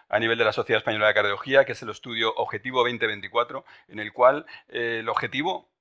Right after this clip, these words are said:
es fundamentalmente que nadie o prácticamente nadie esté mal controlado con antivitamina K. Pues, ¿sabéis cuáles son los grados de control que hemos encontrado y que vamos a mandar? Eh, de hecho, hemos mandado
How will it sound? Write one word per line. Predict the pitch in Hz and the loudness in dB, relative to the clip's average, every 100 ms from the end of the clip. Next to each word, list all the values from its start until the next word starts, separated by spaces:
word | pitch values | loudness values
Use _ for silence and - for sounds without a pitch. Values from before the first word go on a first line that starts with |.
| _ | _
es | 131 127 - - | -8 -8 -10 -16
fundamentalmente | 131 117 113 117 127 131 131 139 131 - - | -4 -2 0 0 0 -2 -6 -10 -12 -18 -8
que | 123 | -6
nadie | 117 117 127 127 143 147 - | -4 2 2 2 -10 -10 -10
o | 110 - | -14 -4
prácticamente | 123 123 131 120 117 117 | -4 -4 -2 -2 -2 -2
nadie | 117 117 117 | -2 -2 -6
esté | - 123 | -8 -10
mal | 113 123 131 | 0 2 2
controlado | 131 117 113 113 117 | -2 -2 0 0 0
con | 107 | -4
antivitamina | 101 101 98 98 95 92 | -8 -10 -8 -8 -8 -14
K. | 73 _ _ _ _ _ _ _ _ _ _ _ _ | -16 _ _ _ _ _ _ _ _ _ _ _ _
Pues, | - | -14
¿sabéis | 107 101 131 | -14 -14 -16
cuáles | - 147 135 | -12 -12 -10
son | - 139 127 | -12 -12 -12
los | 113 | -10
grados | 113 120 120 | 2 2 2
de | 110 | -6
control | 113 110 117 | -10 -10 -12
que | 113 | -12
hemos | 113 | -12
encontrado | 113 104 101 110 110 | -12 -12 0 0 0
y | 107 | -4
que | 110 | -8
vamos | 101 107 110 113 | -2 -2 -4 -10
a | |
mandar? | 101 98 98 107 | -10 -6 -2 -2
Eh, | 98 | -2
de | 98 101 | -12 -14
hecho, | - | -12
hemos | 107 101 | -12 -10
mandado | 98 101 104 101 | -12 -4 -4 -4